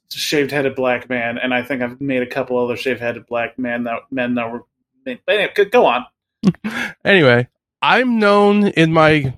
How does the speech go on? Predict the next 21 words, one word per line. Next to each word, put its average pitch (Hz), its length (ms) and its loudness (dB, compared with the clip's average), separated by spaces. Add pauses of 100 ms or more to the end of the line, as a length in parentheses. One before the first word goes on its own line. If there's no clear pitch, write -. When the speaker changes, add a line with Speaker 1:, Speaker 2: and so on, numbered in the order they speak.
(180)
Speaker 2:
crew 165 520 4 (440)
at, 135 220 0
because 143 260 2
I 139 200 2
only 175 220 4
use 160 540 6 (140)
real 147 280 4
pencils. 202 560 2
I 127 60 6
don't 131 120 2
use 131 120 4
mechanical 135 380 -2
pencils. 147 220 2
I - 20 6
don't 139 80 6
use 131 120 4
pens. 127 480 0
I 120 120 0
hate 120 160 -2
that 110 140 -2
stuff. 107 340 -4